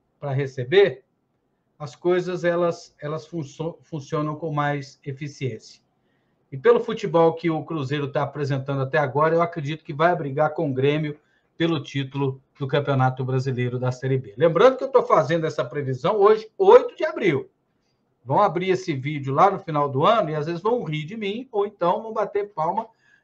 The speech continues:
é, com prováveis acertos que eu venho até aqui. Essa é a perspectiva que eu tenho antes da bola rolar. Vamos lá, os meus candidatos ao acesso. Sport, Bahia, C S A e C R B, os dois de Maceió vão brigar pra subir.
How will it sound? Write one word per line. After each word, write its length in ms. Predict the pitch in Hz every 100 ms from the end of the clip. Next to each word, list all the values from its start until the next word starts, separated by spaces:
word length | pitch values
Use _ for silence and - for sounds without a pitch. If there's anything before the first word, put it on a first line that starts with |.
| -
é, 200 | 170 180
com 360 | 180 190 196
prováveis 680 | 190 196 185 151 175 185 175
acertos 480 | 190 - 160 165 -
que 80 | 185
eu 100 | 156
venho 260 | 151 175
até 180 | 165 185
aqui. 340 | - 123 123
Essa 280 | 202 240 240
é 20 | 226
a 20 |
perspectiva 760 | 202 190 - 143 - 147 139
que 100 | 131
eu 80 | 135
tenho 360 | - 220 240 240 _ _ _ -
antes 480 | 226 226 214 202 190
da 120 | 214
bola 300 | 160 160 160
rolar. 400 | 190 160 104 - _ _ _ _
Vamos 180 | 269 269
lá, 260 | 160 131 233
os 160 | 214
meus 340 | 226 277 262 -
candidatos 840 | 254 214 202 170 190 185 175 180
ao 160 | 175
acesso. 600 | 165 - 135 110 - - _ _ _ _ _ _
Sport, 680 | 196 190 - 220 240 - 202
Bahia, 640 | 175 160 185 208 202 202 -
C 260 | - - 233
S 360 | 226 - 202
A 120 | 208 202
e 60 |
C 160 | - 190
R 220 | 175 147
B, 180 | 131 190
os 200 | 175 131
dois 280 | 196 220 175
de 80 |
Maceió 440 | 175 165 - 160 165
vão 160 | 151
brigar 280 | 143 139 147
pra 140 | 139 127
subir. 500 | 123 117 180 185